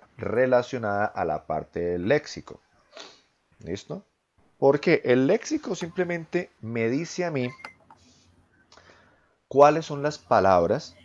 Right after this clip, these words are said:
que se utilizan dependiendo un tema. Podría ser. O el conjunto de vocablos y de, de palabras, el vocabulario,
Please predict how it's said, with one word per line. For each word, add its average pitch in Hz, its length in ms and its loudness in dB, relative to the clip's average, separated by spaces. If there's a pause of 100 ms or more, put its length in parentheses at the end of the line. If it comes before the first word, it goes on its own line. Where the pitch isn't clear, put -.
(160)
que 117 160 -2
se 117 120 -2
utilizan 104 560 -4 (840)
dependiendo 95 920 -2
un - 100 -6
tema. - 460 -2 (280)
Podría 80 520 0
ser. - 320 8 (1120)
O 233 240 10
el 143 220 2
conjunto 107 800 -6
de 135 100 0
vocablos 95 1000 -4
y 160 260 -6 (480)
de, 85 500 -2
de 82 140 -6
palabras, 90 600 -2
el - 80 -18
vocabulario, 113 960 -2